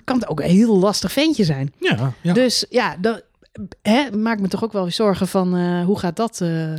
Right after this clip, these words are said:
Speaker 2: Ja.
Speaker 1: straks
Speaker 2: Ja,
Speaker 1: uitpakken?
Speaker 2: kijk, het, het zijn natuurlijk twee dingen, twee factoren die we, en we hebben het natuurlijk dit seizoen al heel vaak over gehad, omdat eigenlijk Albons nakende afscheid zich al een beetje zo sinds juli, toen we voor de eerst gingen racen, aandiende. Want, eh, weet je, hij heeft een aantal, eh, in het begin een paar, paar best wel goede optredens gehad.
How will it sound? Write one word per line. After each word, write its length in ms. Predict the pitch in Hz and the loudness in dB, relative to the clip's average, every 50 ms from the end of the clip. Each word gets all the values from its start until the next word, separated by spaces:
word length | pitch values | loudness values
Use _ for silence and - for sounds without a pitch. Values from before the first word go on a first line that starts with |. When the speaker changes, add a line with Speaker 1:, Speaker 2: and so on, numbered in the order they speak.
| 160 | -2
Speaker 2:
Ja. 240 | _ 165 160 - - _ | _ 0 0 0 -4 _
Speaker 1:
straks 280 | - - - 175 - | -18 -10 -10 -8 -6
Speaker 2:
Ja, 60 | - | -4
Speaker 1:
uitpakken? 320 | 160 165 151 156 156 151 170 | -2 0 0 0 0 0 0
Speaker 2:
kijk, 140 | 170 185 - | 0 -2 -2
het, 140 | 175 170 - | -4 -8 -6
het 100 | 160 165 - | -8 -10 -8
zijn 120 | - 156 - 190 180 | -10 -4 -2 0 0
natuurlijk 140 | 170 170 - | 0 -2 -2
twee 180 | - 190 180 | 0 0 0
dingen, 280 | 170 170 165 165 151 - | 0 0 -2 -2 -4 -4
twee 140 | - 175 165 | -4 -6 -6
factoren 360 | - 156 - 170 160 143 143 | -6 -6 -4 -2 -2 -2 -2
die 120 | 139 147 139 | -6 -4 -4
we, 80 | 139 | -4
en 60 | 139 | -6
we 60 | - 147 | -6 -6
hebben 160 | 139 131 131 135 | -6 -4 -4 -4
het 80 | 135 127 | -4 -6
natuurlijk 260 | - - - 127 120 | -10 -12 -12 -10 -8
dit 100 | 123 120 | -8 -10
seizoen 240 | - - 123 113 120 | -8 -10 -10 -8 -6
al 60 | 120 | -2
heel 120 | 127 123 | -2 -2
vaak 240 | 117 127 120 117 - | -2 -4 -8 -6 -6
over 120 | 135 131 | -6 -2
gehad, 140 | 120 127 120 | -2 -2 -2
omdat 240 | 123 123 117 - - _ | 0 -2 -4 -6 -8 _
eigenlijk 360 | - 147 143 143 127 - _ | -4 -2 -2 -2 -2 -4 _
Albons 440 | 131 123 120 123 123 127 131 123 110 | -4 -4 -2 -2 -4 -4 -4 -4 -6
nakende 420 | 117 120 120 131 131 - 127 117 | -6 -6 -6 -6 -4 -4 -4 -6
afscheid 440 | 92 - 135 - - 139 123 123 - - - - - - - | -6 -8 -10 -8 -4 -4 -4 -4 -6 -8 -20 -20 -20 -20 -20
zich 260 | _ - - 139 135 - | _ -4 -4 -4 -4 -4
al 340 | - 135 131 127 127 120 117 | -2 0 0 0 -2 -4 -6
een 80 | 120 | -4
beetje 260 | 120 127 127 123 - 123 | -2 0 0 0 0 0
zo 180 | 117 117 113 | 0 0 0
sinds 320 | 113 - 135 120 117 120 - | 0 -2 -4 -4 -4 -6 -8
juli, 500 | - 117 120 131 139 135 131 113 107 - | -8 -6 -4 -2 0 0 -2 -4 -4 -6
toen 180 | - 139 127 120 123 | -6 -6 -4 -2 -4
we 60 | 120 | -4
voor 120 | 117 - 143 | -4 -4 -4
de 60 | 131 | -4
eerst 120 | 123 123 | -4 -4
gingen 180 | - 131 120 117 | -4 -4 -2 -2
racen, 360 | 123 143 156 147 - 117 110 - - - - - - _ _ _ | 0 0 0 0 0 -2 -4 -4 -10 -20 -20 -20 -20 _ _ _
aandiende. 640 | - 131 147 156 156 147 131 151 160 160 151 165 190 208 | -2 0 2 2 2 4 4 4 2 4 4 2 2 2
Want, 200 | 170 143 131 - | -2 -4 -6 -6
eh, 360 | - 135 135 127 120 117 113 107 | -6 -6 -6 -4 -4 -6 -8 -8
weet 140 | 120 135 131 | -10 -8 -6
je, 60 | 165 | -4
hij 100 | 139 123 | -2 -2
heeft 140 | 123 127 - | -2 -2 -4
een 100 | 127 113 | -6 -10
aantal, 400 | 123 131 123 - 123 113 113 113 | -8 -10 -8 -6 -6 -6 -6 -6
eh, 60 | 110 | -8
in 280 | 110 110 - - 143 123 | -8 -10 -12 -16 -20 -14
het 120 | 123 131 | -12 -6
begin 140 | 127 143 170 | -2 -2 -2
een 60 | 156 | -2
paar, 220 | 151 147 123 120 | -4 -8 -10 -10
paar 180 | - - 139 127 | -8 -6 -6 -4
best 140 | 123 143 - | -4 -4 -6
wel 100 | 131 117 | -6 -6
goede 180 | - 131 123 | -6 -6 -6
optredens 360 | 113 127 - 123 117 113 110 - | -6 -6 -4 -4 -4 -4 -4 -6
gehad. 280 | - 117 127 131 - | -4 -4 -4 -4 -4